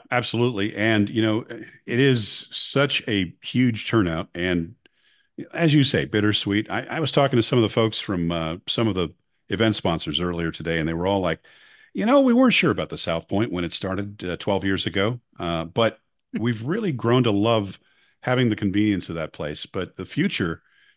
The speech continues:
Speaker 1: is something that Vegas has always looked ahead to. You know, if you go back all the way to the nineteen sixties, nineteen sixty-two, the Vegas shoot started out,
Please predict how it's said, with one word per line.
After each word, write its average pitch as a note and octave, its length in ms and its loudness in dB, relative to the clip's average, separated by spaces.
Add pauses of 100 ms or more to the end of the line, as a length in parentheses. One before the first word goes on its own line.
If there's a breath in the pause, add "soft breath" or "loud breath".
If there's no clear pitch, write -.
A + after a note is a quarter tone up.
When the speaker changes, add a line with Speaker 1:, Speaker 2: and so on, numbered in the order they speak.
(120)
Speaker 1:
is G2 180 -2
something A2+ 400 0
that F2 260 -4
Vegas G#2 280 0
has F#2+ 120 -2
always A#2 440 0
looked G#2 340 -4 (100)
ahead G2 500 -4 (180)
to. E2+ 320 -2
You E2+ 100 -4
know, F2+ 140 -2
if - 100 -8
you G#2 60 -6
go A#2+ 160 -2
back A2 260 0
all A2+ 140 2
the C3+ 40 2
way A#2+ 140 2
to A2 80 0
the G2 60 2
nineteen G2 340 -2
sixties, F2+ 400 -6
nineteen F#2 320 -2
sixty-two, E2 640 -8 (560 loud breath)
the - 80 -4
Vegas A#2 240 2
shoot A2+ 300 0
started A2 320 0
out, F#2+ 260 0